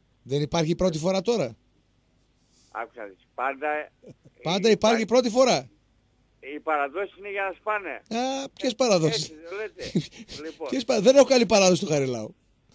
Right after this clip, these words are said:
Speaker 2: Κοίταξε,
Speaker 1: Θα σπάσει
Speaker 2: ε,
Speaker 1: πάλι.
Speaker 2: Τρέγια,
Speaker 1: Έλα, ρε
Speaker 2: κοίταξε,
Speaker 1: Πασχάλη.
Speaker 2: πέρα με σπάσουν τα νερά σου.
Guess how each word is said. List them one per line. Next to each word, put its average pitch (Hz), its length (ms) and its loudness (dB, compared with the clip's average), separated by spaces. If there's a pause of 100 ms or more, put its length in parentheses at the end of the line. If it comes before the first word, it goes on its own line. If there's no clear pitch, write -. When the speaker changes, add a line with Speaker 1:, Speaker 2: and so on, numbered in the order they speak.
(480)
Speaker 2:
Κοίταξε, 185 440 -8
Speaker 1:
Θα 180 120 2
σπάσει 247 360 2 (100)
Speaker 2:
ε, 403 60 6
Speaker 1:
πάλι. - 240 -6 (600)
Speaker 2:
Τρέγια, 156 640 -4 (240)
Speaker 1:
Έλα, 170 280 0
ρε 139 60 0
Speaker 2:
κοίταξε, 123 220 -4
Speaker 1:
Πασχάλη. 123 360 -10
Speaker 2:
πέρα 170 280 -8
με 165 160 -18
σπάσουν 175 460 -10
τα 165 100 -8
νερά 160 400 -6
σου. - 160 -18